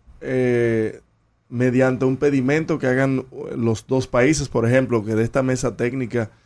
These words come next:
que, que está abordando este tema haga la solicitud de forma directa a estos organismos, o los organismos pudieran, eh, vol-, involucrarse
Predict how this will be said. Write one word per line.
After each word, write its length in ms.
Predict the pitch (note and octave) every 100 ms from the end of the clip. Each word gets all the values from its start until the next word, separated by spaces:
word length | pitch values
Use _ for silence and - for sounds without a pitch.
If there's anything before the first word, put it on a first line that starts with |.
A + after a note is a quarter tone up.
| _ _ _ _
que, 880 | - G#2+ G#2+ G#2+ G#2 G#2 A2 - -
que 120 | - A2+
está 380 | - A#2+ B2
abordando 540 | B2 A#2+ A2 A#2+ B2 B2
este 180 | A2+ G#2+
tema 420 | A#2+ B2 B2 A#2
haga 300 | A#2 A#2+ B2
la 120 | A#2+
solicitud 840 | A2+ A#2+ A#2 G#2+ A#2 F#2 C3 D3 D#3+ - _ _
de 240 | B2 A2 G#2
forma 800 | - A2+ A2+ A#2 A#2 A2+ G#2 - _ _ _
directa 640 | G#2 A2+ B2 B2+ C3 A#2+
a 60 | A2
estos 320 | A2 - A#2
organismos, 840 | A#2+ A2+ A2+ D3 C#3 D3 C#3+ - _ _
o 420 | A#2 A#2+ C3 C#3 - _ _
los 240 | - A#2 C3
organismos 640 | A#2 A#2 A#2 C3 C#3 C3
pudieran, 800 | _ A#2 G#2+ B2 C#3 C3 A2 G2+ _ _
eh, 640 | A#2+ A#2 A2+ A#2+ A2 G2+ - _ _ _ _ _ _ - A2
vol-, 260 | A#2 A#2+ B2 B2
involucrarse 960 | A#2+ B2 A#2+ G#2+ A#2 B2+ B2+ - A2+